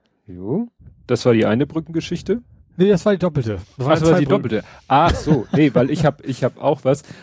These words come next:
Speaker 1: aber du könntest dich mal ein bisschen runterdrehen. Du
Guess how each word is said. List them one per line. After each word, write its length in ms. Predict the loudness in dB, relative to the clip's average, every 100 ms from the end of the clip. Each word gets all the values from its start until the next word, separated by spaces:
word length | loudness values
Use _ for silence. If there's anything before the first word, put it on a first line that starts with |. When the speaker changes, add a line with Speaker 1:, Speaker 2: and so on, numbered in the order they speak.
| -6
Speaker 1:
aber 220 | 2 2
du 80 | 2
könntest 380 | 0 0 0 -2
dich 120 | -2
mal 80 | -4
ein 100 | -6
bisschen 240 | -6 -6
runterdrehen. 840 | -4 -4 -2 -2 -2 -4 -4 -10 -18 _ _ _ _
Du 360 | -6 -4 -6